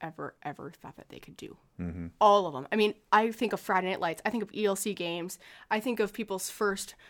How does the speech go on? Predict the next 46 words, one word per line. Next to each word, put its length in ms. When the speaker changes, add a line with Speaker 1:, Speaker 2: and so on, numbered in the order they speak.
Speaker 1:
muscle 300
up. 140
I 120
think 160
of 80
people 320
in 180
yoga 460
who 480
all 140
of 60
a 60
sudden 340
were 120
sobbing 640
in 160
yoga. 340
And 100
it 80
was 140
like 120
they 80
had 160
this 120
breakthrough. 720
Speaker 2:
That's 320
Speaker 1:
They 140
had 200
Speaker 2:
release. 40
Speaker 1:
this 160
moment. 760
And 120
it 120
was, 220
like, 180
so 360
freeing. 580
And 140
it, 240
to 140
be 200
able 160
to 100
provide 380
a 80
space 680